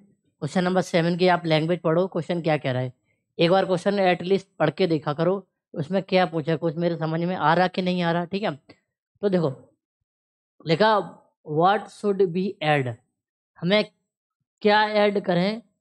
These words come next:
so is to get five upon nine। ये कह रहा है कि हमें, जैसे मैंने for example मान लो कि टू में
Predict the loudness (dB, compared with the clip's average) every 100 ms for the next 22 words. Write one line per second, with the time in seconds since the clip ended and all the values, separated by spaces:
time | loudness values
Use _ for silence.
0 | _ _ 0 2 2 -2 -8 _ _ _
1 | _ _ _ -2 0 0 -6 -4 -2 2
2 | 2 2 -2 -16 _ _ _ _ _ _
3 | 2 2 2 0 0 -2 -4 -8 -16 _
4 | _ _ _ -2 0 4 4 4 2 0
5 | 0 0 0 0 -2 -4 -14 _ -12 -2
6 | 2 2 2 2 4 4 2 0 0 0
7 | 0 -2 -6 _ _ _ _ -4 -4 -10
8 | _ _ _ _ _ _ 2 4 4 4
9 | 2 -2